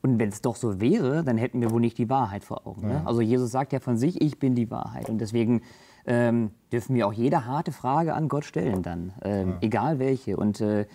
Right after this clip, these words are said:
Speaker 1: wenn das Gott nicht aushalten würde, dann würde ich mir Sorgen machen. Aber er hält's aus.
Speaker 2: Ja.
Speaker 1: Ähm, finde ich gut.
Speaker 2: Das schätze ich übrigens sehr an unserer Runde.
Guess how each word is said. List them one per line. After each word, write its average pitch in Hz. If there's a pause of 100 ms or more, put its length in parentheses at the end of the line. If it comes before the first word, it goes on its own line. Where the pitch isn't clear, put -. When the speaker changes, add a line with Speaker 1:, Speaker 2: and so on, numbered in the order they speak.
(220)
Speaker 1:
wenn 127
das 131
Gott 151
nicht 135
aushalten 123
würde, 147
dann 139
würde 127
ich 135
mir 143
Sorgen 123
machen. 92
Aber 107
er 120
hält's 120
aus. -
Speaker 2:
Ja. -
Speaker 1:
Ähm, 98 (120)
finde 117
ich -
gut. 101 (220)
Speaker 2:
Das -
schätze -
ich 151
übrigens 147
sehr 160
an 147
unserer 120
Runde. 151